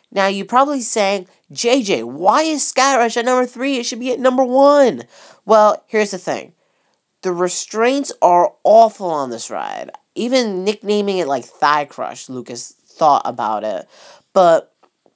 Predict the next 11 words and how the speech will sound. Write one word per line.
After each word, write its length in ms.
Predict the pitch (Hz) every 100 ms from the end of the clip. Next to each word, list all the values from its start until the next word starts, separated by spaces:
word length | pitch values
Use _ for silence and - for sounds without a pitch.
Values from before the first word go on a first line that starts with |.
| _ _ _ _ - -
man, 380 | 170 156 120 135
this 220 | 175 -
ride 280 | 233 190 147
is... 220 | 117 - _ _ _ _ _ _
I 100 | 196
love 240 | 240 277 240
this 200 | 196 165
ride. 280 | 165 107
I 100 | 101
love 220 | 185 240 240
its... 300 | - -